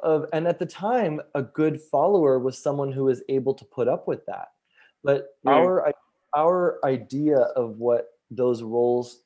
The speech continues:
Speaker 1: needs to be needs to continue to evolve. And I think, you know, I think you have tons of great examples of this,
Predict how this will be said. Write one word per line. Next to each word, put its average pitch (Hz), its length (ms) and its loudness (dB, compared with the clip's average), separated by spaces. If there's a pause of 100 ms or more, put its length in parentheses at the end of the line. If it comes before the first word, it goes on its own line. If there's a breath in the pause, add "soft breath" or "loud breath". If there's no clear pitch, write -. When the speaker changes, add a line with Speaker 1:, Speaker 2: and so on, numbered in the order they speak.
Speaker 1:
needs 120 300 -12
to 107 100 -18
be 127 220 -4
needs 120 300 -8
to 127 100 -12
continue 127 680 -8
to 117 280 -6
evolve. 113 640 2
And 147 80 -6
I 202 80 -2
think, 277 340 -6 (420 soft breath)
you 208 60 2
know, 190 100 6
I 185 60 4
think 208 260 -4
you 185 80 4
have 123 120 2 (100)
tons 202 380 -2
of 131 120 -4
great 135 220 2
examples 120 540 -6
of 104 160 -10
this, 110 420 -6